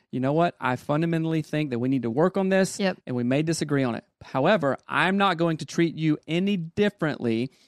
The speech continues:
Speaker 1: because you're my partner. We have a
Speaker 2: Right.
Speaker 1: shared vision, and we're gonna work on this. But
Speaker 2: Mm-hmm.
Speaker 1: as of right now, there are things between us that need to be resolved.
Speaker 2: Mm-hmm.
Speaker 1: Good night. I love you. Mwah.
Speaker 2: Right. Yes,
Speaker 1: Smack on the
Speaker 2: exactly.
Speaker 1: lips.
Speaker 2: Yeah. And
Speaker 1: Understand
Speaker 2: I
Speaker 1: what I'm
Speaker 2: think that
Speaker 1: saying?
Speaker 2: that is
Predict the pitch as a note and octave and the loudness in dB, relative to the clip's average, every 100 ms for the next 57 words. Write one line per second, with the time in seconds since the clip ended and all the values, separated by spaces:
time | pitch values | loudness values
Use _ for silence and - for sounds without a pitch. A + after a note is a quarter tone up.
0 | _ - C#3+ B2 C3 A#2 - G3+ G#3 G3+ | _ -6 -4 -2 -2 0 2 2 4 2
1 | E3 F3+ F3 - F3 G#3+ F#3+ F#3 F#3 F3+ | 4 2 2 2 2 4 4 2 4 0
2 | E3+ _ _ C#3 C3 B2 B2 D#3 D#3 B2+ | -2 _ _ -2 0 -2 2 2 2 -2
3 | A2+ A2 F#3 E3 - F3 C3+ D#3 F3 F#3 | -2 -4 -4 0 0 2 2 2 2 2
4 | G3 F#3+ F3 C#3+ C3+ - _ _ B2+ C3+ | 2 2 4 4 0 -6 _ _ -2 0
5 | - C3 D3+ D#3+ F3 D#3+ D#3+ F#3+ E3+ C3+ | 0 2 2 2 0 0 -2 0 2 0
6 | - - C3 C3 C3+ C3+ C#3 B2 A#2 G#2 | -4 -6 -2 0 0 2 0 0 -2 -2
7 | F#3 F3+ A#3 C#3 D#3+ D#3+ D3 C#3+ C#3 C3+ | -4 0 0 2 2 2 0 2 2 2
8 | C3+ - C#3+ F#3+ F3 - - - A3 F#3+ | 0 -2 0 2 0 -2 -16 0 0 2
9 | D#3+ - A3 G#3+ B2 F3+ E3+ - - A3 | 2 4 6 6 4 0 -4 -6 -2 2
10 | A3 F#3+ E3 - G#3 G#3+ F3 F3 - F#3+ | 4 2 -2 0 4 4 4 4 4 4
11 | F#3+ A#3+ A3+ A#3+ G3 - | 6 6 6 2 2 -4